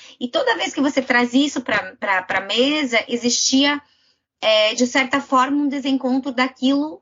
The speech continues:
que era esperado pelo gestor e daquilo que é esperado pelas pessoas. Hoje, as pessoas não se comprometem se elas não entendem o porquê que elas estão fazendo aquilo.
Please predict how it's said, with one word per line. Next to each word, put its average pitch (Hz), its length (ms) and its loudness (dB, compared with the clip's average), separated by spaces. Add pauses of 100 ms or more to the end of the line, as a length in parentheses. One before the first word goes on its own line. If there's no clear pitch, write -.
(120)
que - 100 -4
era 247 120 2
esperado 247 500 0
pelo 294 200 -6
gestor 254 440 0
e 254 60 4
daquilo 247 360 0
que 254 80 0
é 240 60 0
esperado 226 520 0
pelas 233 240 -10
pessoas. 180 680 -8 (440)
Hoje, 262 640 2
as 247 160 -4
pessoas 285 340 -8
não 330 120 0
se - 160 -4
comprometem 277 880 0
se - 120 -4
elas 233 280 2
não 240 160 4
entendem 240 720 2
o 202 80 -18
porquê 247 560 0
que 262 120 -10
elas 160 240 -6
estão 196 240 -14
fazendo 180 380 -12
aquilo. 170 500 -10